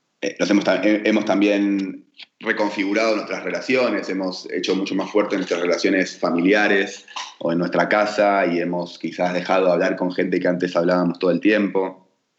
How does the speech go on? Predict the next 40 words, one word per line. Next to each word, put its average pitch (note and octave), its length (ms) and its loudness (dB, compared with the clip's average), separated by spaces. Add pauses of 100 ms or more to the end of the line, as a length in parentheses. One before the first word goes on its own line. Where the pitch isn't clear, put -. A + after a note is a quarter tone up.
(220)
Digo, F2+ 160 2
han, F2+ 140 0
han G2 220 0
habido G2 240 2
cambios G2 360 0
así F2+ 200 -4
en F#2 100 -2
términos F2+ 340 -2
sociales. G#2 640 0 (640)
Eh, F2 640 0 (1160)
y - 40 0
yo A2+ 100 0
creo C3 140 6
que A2+ 60 2
también, A#2 920 0
eh, - 300 -6
en, E2 340 -6
en F2 140 -6
lo F2 100 0
que E2+ 80 -2
a E2+ 60 0
mí, G2 360 4
en F2+ 80 2
lo F2 80 0
que F2 60 0
a - 20 2
mí G2 80 2
me G2 60 2
interesa, F#2 480 0
que E2+ 80 -4
es E2+ 160 -4
en, D2+ 320 -10
en D#2 300 -16
comportamiento F2 960 0
y E2+ 60 0
cómo F#2+ 180 -2
generar F2 320 -2
cambios F2+ 260 0
de E2 80 -2
comportamiento, F#2+ 1040 0